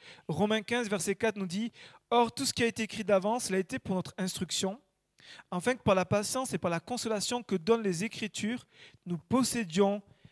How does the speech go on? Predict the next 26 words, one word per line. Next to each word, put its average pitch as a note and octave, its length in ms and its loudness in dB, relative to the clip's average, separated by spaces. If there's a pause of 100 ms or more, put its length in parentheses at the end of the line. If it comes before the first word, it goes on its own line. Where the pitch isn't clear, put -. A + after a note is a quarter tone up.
(160)
l'espérance. » E3 1000 -2 (1000)
L'écriture, G3+ 760 2
c'est F3+ 140 -2
par D#3+ 240 -2
l'écriture, G#3 640 -2
donc E3+ 220 -6
par D#3+ 140 0
la D3+ 120 -4
Bible, G3 540 -2 (200)
c'est - 200 -4
en F3 80 -2
nourrissant A3 640 -2
de F#3+ 80 -2
ce E3 160 -2
livre-là G3 540 2 (280)
que F#3 100 0
nous F#3+ 220 2
allons F#3 320 2 (300)
posséder G3 680 4 (300)
l'espérance. F3+ 960 -2 (420)
Donc F3 140 -2
quand C#4 140 4
l'apôtre B3 340 2
Paul A3+ 180 6
dit G3 220 -4
que F#3 220 2